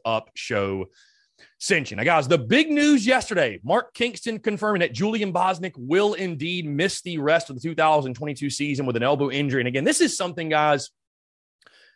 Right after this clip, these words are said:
I was not surprised at at all. Um, it got to a point where it's like, if he hasn't pitched at this point, then I just don't see any way that he's gonna be healthy enough at any point to contribute. So,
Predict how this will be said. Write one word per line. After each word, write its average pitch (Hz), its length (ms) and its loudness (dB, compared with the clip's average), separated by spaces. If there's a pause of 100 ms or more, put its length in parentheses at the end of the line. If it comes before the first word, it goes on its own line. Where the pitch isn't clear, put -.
(120)
I 185 100 2
was 196 180 2
not 190 240 2
surprised 131 380 0
at 120 140 0
at 101 80 -10
all. 107 340 -6
Um, 104 320 -4
it 135 160 -2
got 185 160 2
to 139 100 -2
a 117 60 -2
point 131 260 -4
where 113 80 -2
it's 110 120 -4
like, 110 140 -2
if 117 80 -8
he 196 120 -6
hasn't 151 400 -2
pitched 135 260 -6
at 92 140 -10
this 110 180 -4
point, 135 320 -4 (260)
then 131 120 -2
I 131 40 -2
just 165 200 -4
don't 139 200 -2
see 127 240 -4
any 117 200 -4
way 110 200 0
that 98 80 -6
he's 107 140 -10
gonna 107 140 -8
be 98 120 -8
healthy 104 300 -6
enough 101 180 -6
at 101 80 -12
any 104 120 -8
point 98 240 -12
to - 80 -14
contribute. 85 420 -12
So, 202 280 0